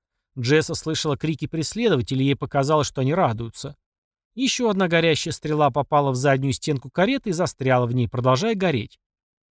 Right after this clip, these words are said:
Передняя часть кареты была объята пламенем, и все внутри наполнилось дымом. Кто-то забрался на крышу кареты, но он двигался от передней части назад. Джесса почувствовал, как дернулись колеса, кто-то спрыгнул с крыши.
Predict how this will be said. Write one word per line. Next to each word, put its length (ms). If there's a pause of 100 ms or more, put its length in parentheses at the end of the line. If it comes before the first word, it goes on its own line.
(320)
Передняя 460
часть 300
кареты 380
была 260
объята 360
пламенем, 540 (300)
и 100
все 180
внутри 320
наполнилось 600
дымом. 400 (920)
Кто-то 240
забрался 500
на 120
крышу 340
кареты, 440
но 120
он 100
двигался 440
от 120
передней 420
части 380
назад. 380 (800)
Джесса 300
почувствовал, 560
как 200
дернулись 400
колеса, 440
кто-то 240
спрыгнул 420
с 80
крыши. 460